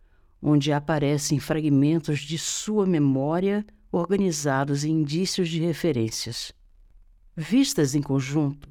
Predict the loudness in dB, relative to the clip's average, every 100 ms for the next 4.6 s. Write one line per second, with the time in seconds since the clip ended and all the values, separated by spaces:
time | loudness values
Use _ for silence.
0 | -20 -20 _ -20 -20 -20 -2 0 0 2
1 | 2 4 2 -2 0 0 2 0 -2 -2
2 | -4 -4 -2 2 2 0 -4 -4 -6 -2
3 | 0 0 -2 0 -2 0 0 0 2 0
4 | 2 2 2 2 -2